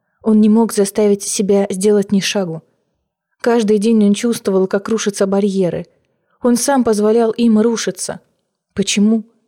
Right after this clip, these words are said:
Потому что ему нравился её искренний смех. Нравилось, что однажды, придя к ней, он застал её уснувшей в обнимку с книгой. И, наверное, Шаол знал, она выигрывает заключительный поединок.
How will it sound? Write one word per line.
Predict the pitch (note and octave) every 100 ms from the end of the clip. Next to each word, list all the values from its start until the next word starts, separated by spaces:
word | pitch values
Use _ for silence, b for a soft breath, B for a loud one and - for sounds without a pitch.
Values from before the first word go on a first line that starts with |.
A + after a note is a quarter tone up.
| _ _ _ -
Потому | A#3 A#3+ A#3+
что | A#3+ A#3+
ему | G#3+ A3 A3+
нравился | A3+ A#3 G#3 G3+ G3+
её | G3 G3 G#3
искренний | A#3 G#3+ - G3+ F#3 F3+
смех. | - F#3 F3+ - - _ _ _
Нравилось, | G#3+ A3 A#3 G#3 G3 F#3+ -
что | - A3
однажды, | G#3 G#3 A#3 G#3
придя | G#3 G#3 G3 A3
к | A3
ней, | G3+ G3
он | A3 G#3
застал | G#3 G3+ A#3+
её | A3 G#3 A#3
уснувшей | G#3+ - A#3 A#3 A3+
в | G3+
обнимку | G3+ G#3 A3+ A3 A3+
с | -
книгой. | A3+ A3+ F#3 E3 - _ _ _ _ _
И, | G#3
наверное, | G3+ G3 B3+ A3+ G#3+
Шаол | - A3+ A3
знал, | G3+ G#3+ G3 F3 - _ _
она | G#3 G#3
выигрывает | G3 A3+ G3+ G3+ F#3+ F#3
заключительный | F3+ F#3 F#3 - G3 F#3+ F#3
поединок. | F3+ F#3+ F#3 F3+ E3+ E3 -